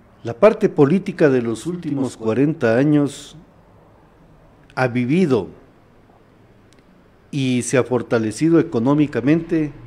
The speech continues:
de la desgracia de un territorio que se llama provincia de Loja y de la desgracia de un pueblo. ¿Por qué?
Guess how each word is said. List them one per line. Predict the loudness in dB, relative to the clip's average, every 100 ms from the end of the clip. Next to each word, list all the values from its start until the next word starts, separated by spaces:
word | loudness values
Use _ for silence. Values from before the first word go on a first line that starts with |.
| -20 -20 -20 -20 -20 -18
de | -2 2
la | 4 2
desgracia | 2 -2 4 4 4 2
de | 4
un | 4 4 2
territorio | 0 0 2 4 4
que | 0
se | -8 -6
llama | -4 -2 -4
provincia | -6 -6 -4 -6 -6 -4
de |
Loja | 2 2 2 -2 -6 -20 _ _ _ _ _ _ _
y | 0
de | 2
la | 2 0
desgracia | -2 -2 0 2 0 -2 -4 -8
de | -10 -4
un | -2 -4
pueblo. | -2 0 0 -4 -14 -20 _ _ _ _ _ _ _ _ _ _ _ _ _ _ 0
¿Por | 2 6
qué? | 4 4